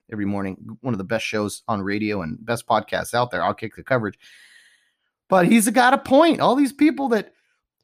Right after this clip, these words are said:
said the N F L and every, all, all these sports were irresponsible for playing and out of touch with society, and then you're covering them?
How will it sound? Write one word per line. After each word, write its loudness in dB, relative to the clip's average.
said 0
the 2
N 4
F -4
L 6
and 2
every, -2
all, -2
all 2
these -2
sports -4
were -4
irresponsible 0
for -4
playing 0
and -4
out 0
of -8
touch -6
with -10
society, 0
and -2
then -2
you're -2
covering -2
them? -2